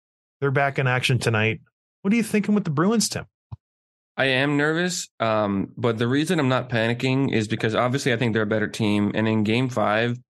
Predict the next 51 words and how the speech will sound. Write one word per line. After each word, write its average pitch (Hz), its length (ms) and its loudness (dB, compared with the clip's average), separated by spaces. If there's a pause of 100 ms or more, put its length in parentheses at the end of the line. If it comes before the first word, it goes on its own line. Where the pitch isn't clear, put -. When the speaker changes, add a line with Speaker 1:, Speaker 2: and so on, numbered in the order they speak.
(140)
Speaker 2:
the 123 60 -2
only 208 180 2
reason 165 300 0
that 131 160 0
they 110 160 0
won 104 360 0
was 123 140 -2
because 120 240 -2
we 113 120 2
gave 104 340 -2
them 95 180 0
two 110 220 -2
goals 95 440 -2 (300)
on 113 100 2
two 104 200 0
really 107 460 0
bad 98 280 -2
turnovers. 87 520 0
There 107 120 0
was 110 100 0
our 101 160 -2
first 127 260 -2
one 123 140 0
with 110 160 0
Bertuzzi, 104 680 0 (340)
backhand 123 480 0
in 110 60 2
his 110 120 0
own 110 200 0
zone, 110 260 0
just 117 180 -2
across 117 360 0
the 123 80 0
net. 110 240 0 (460)
Like, 110 160 2
Speaker 1:
Yep. - 280 -2 (320)
Speaker 2:
where, 131 380 0
where 143 180 0
does 135 140 0
that 135 180 0
come 90 220 -2
from? - 320 -2 (280)
And 117 80 -4
then 120 80 0
obviously 123 340 -2
the 107 120 -2
Ullmark 107 380 0
goal 101 180 -2
in 101 60 0
overtime. 98 520 0
To 104 180 -2